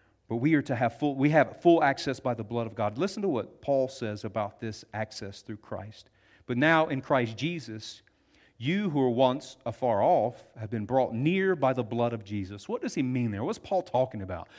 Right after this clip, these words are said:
These people who were afar off, the Jews were near to God. They had the oracles, the teachings of God. Those who are afar off are Gentiles. All the other nations of the world who were in sin now can come near to God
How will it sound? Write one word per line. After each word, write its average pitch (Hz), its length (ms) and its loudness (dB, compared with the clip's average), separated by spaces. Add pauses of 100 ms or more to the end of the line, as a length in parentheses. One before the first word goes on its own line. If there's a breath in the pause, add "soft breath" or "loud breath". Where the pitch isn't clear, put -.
(280 loud breath)
These 165 200 -2
people 214 340 0
who 175 120 2
were 147 200 4
afar 139 360 2
off, - 520 4
the 127 80 -4
Jews 202 300 -4
were 147 100 0
near 190 220 -2
to 139 100 -6
God. 107 220 -2
They 135 80 -2
had 139 100 -2
the 127 80 -4
oracles, 151 480 0
the 120 80 -4
teachings 143 580 -4
of 95 160 -8
God. - 480 -2 (560 soft breath)
Those 208 240 6
who 208 120 2
are 156 60 6
afar 147 340 6
off 190 280 6
are 127 160 -2
Gentiles. 127 920 -6 (460)
All 240 300 12
the 220 180 4
other 190 180 6
nations 190 460 0
of 151 100 2
the 139 80 4
world 196 440 4
who 139 120 4
were 135 180 4
in 120 160 2
sin 156 480 -2
now 220 340 6
can 156 180 0
come 139 520 -2
near 285 320 6
to - 120 -10
God 113 480 2